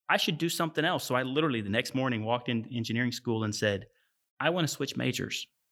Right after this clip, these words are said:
"What do you wanna switch to?" "I don't know." <laughs> "What are you good at?" "I'm good at math."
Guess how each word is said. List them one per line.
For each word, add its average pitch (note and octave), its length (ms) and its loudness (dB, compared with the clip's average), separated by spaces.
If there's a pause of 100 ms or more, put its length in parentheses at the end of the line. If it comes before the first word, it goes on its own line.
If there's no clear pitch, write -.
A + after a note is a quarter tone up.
(260)
"What D3 100 2
do F3+ 60 0
you F#3+ 40 0
wanna F3+ 140 -2
switch - 360 -2
to?" F#2+ 200 -2 (460)
"I B2 140 4
don't B2+ 260 0
know." G#2+ 220 -4 (500)
<laughs> - 460 6
"What B2+ 120 0
are D3 40 0
you D3+ 80 2
good G3+ 200 0
at?" F#2+ 380 -4
"I'm G#2 180 -2
good G#2 200 0
at B2+ 100 -6
math." D#3+ 480 -2